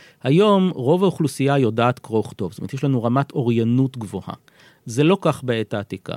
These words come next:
לפי כל ה-, אה, המחקרים וההשערות הסבירות ביותר,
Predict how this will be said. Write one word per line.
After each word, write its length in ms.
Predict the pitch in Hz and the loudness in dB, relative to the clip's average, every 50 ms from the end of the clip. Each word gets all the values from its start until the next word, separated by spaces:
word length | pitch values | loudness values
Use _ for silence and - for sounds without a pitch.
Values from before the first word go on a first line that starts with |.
| - - - | -12 -12 -12
לפי 280 | 120 - - 156 151 147 | -14 -8 -4 -4 -4 -4
כל 260 | - - 180 180 185 180 | -2 2 2 2 4 4
ה-, 340 | 175 165 156 147 139 127 107 - | 2 2 2 2 0 -2 -4 -4
אה, 60 | 123 120 117 113 113 113 113 110 107 104 98 | -2 -2 -2 -2 -2 -2 -4 -4 -4 -6 -6
המחקרים 540 | 104 117 120 - - - 120 113 139 147 139 | -6 -6 -6 -6 -6 -8 -4 -2 0 0 0
וההשערות 480 | 120 110 - 117 107 123 143 135 _ 120 | -2 -2 -2 -4 -2 -2 -4 -4 _ -6
הסבירות 600 | 113 110 101 - - 113 107 113 104 120 135 131 - | -6 -6 -6 -8 -12 -10 -10 -6 -4 -4 -4 -4 -4
ביותר, 460 | 127 117 101 - - 143 131 117 | -4 -4 -4 -4 -4 -4 -2 -2